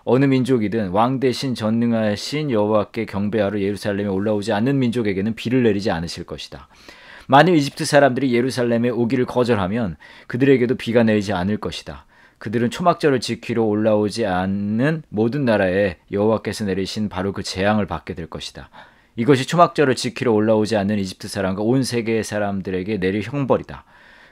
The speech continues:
그 날에는 말방울에까지 여호와께 성결이라는 글자가 새겨질 것이며 여호와의 성전에 있는 모든 소치, 제단 앞에 있는 거룩한 그릇과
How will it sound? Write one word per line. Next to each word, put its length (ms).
그 60
날에는 520
말방울에까지 880
여호와께 360
성결이라는 580
글자가 420
새겨질 440
것이며 400
여호와의 400
성전에 520
있는 240
모든 380
소치, 480
제단 340
앞에 280
있는 360
거룩한 460
그릇과 560